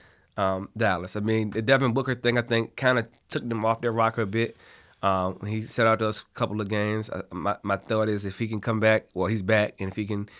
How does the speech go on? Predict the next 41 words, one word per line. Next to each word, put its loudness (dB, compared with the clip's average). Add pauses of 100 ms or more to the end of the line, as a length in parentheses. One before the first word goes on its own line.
continue 0
to 0
do 0
what -2
he -2
do, 0
I 2
mean, 0
I 4
don't 4
think 0
it's -4
close. -4
I -4
mean, -2 (200)
Luka, 8
again, 2
and -2
we 0
talked 4
the 2
other 0
side, 4
like 2 (160)
Ja, 2 (300)
like, 2
Luka's 2
a, 0 (140)
an 2
amazing 4
talent 2
in 0
the 0
N -2
B 0
A, 0 (340)
top-tier 2
player, -4
real 4
deal 2
athlete, -4